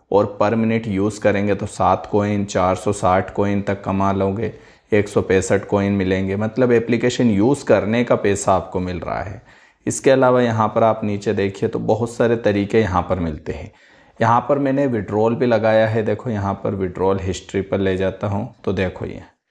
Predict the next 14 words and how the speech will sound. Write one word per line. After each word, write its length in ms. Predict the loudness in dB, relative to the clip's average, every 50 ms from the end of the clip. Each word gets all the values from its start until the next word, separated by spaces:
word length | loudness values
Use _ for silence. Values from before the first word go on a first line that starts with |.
| _ _ _ _ _ _ _ _ _
बीस 300 | 2 2 2 2 2 0
रुपये, 260 | -2 2 4 2 2
पचास, 540 | 4 2 0 0 2 4 4 6 4 4 2
बीस, 440 | -2 -2 0 0 0 0 -2 -4 -4 -4
दस, 640 | -2 0 0 0 0 0 0 0 0 -2 -6 -12 -16 -20 _ _ -6 -2
दस, 460 | 0 2 4 4 4 4 2 2 0
ऐसे 240 | 0 0 2 0 2
कई 220 | 4 6 4 6 6
विड्रॉल 400 | 4 2 2 2 2 2 4 4
मैंने 260 | 2 0 0 -2 -2
यहाँ 220 | -2 -2 -2 -4 -2 0
पर 100 | -2 0
लगाए 440 | 0 0 0 0 -2 -4 -4 -4 -6
हैं। 180 | -8 -10 -14